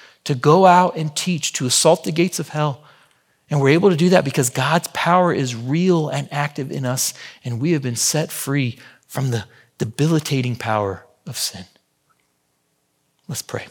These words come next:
Lord God, we thank you. We thank you. We thank you for your Son, Jesus Christ, our Savior.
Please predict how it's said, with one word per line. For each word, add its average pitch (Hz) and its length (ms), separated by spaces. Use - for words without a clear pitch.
Lord 135 140
God, 120 360
we 139 100
thank 135 340
you. 104 180
We 127 100
thank 131 340
you. 120 140
We 113 80
thank 123 380
you 92 160
for - 160
your 117 100
Son, 123 280
Jesus 107 300
Christ, 110 380
our 104 100
Savior. 98 480